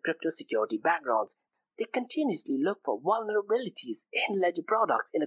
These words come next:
constant effort to improve the level of security. Now, in today's world, securing these digital assets is a critical challenge, and this is where Ledger kicks in. So click the link below to buy your hardware wallet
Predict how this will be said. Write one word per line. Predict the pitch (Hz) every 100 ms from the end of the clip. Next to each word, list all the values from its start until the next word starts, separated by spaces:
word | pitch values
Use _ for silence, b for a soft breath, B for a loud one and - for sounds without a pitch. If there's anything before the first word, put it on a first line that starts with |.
| -
constant | 220 226 - 196 -
effort | 202 - -
to | -
improve | 151 - 196 190 -
the |
level | 127 151 156 151
of | 123 -
security. | 117 - 147 - 120 110 _ _ -
Now, | 120
in |
today's | 160 180 135 -
world, | 160 131 - _
securing | - - - 202 202 185 180 143
these | 160 -
digital | 151 - - 123 -
assets | 120 - 120 - - _ _
is | 220 202 - 180
a |
critical | 180 135 - - 113
challenge, | - 214 160 120 - _ _ -
and | 120 -
this | 190 - -
is | 120 -
where | 120
Ledger | 113 160 175 165 165 -
kicks | 104 -
in. | 165 123 _ _
So | -
click | - 311 -
the | 135
link | 123 120
below | 123 117 165 165 b b b
to | 147
buy | 123 160 185
your | 147
hardware | - 123 110 101
wallet | 139 202 180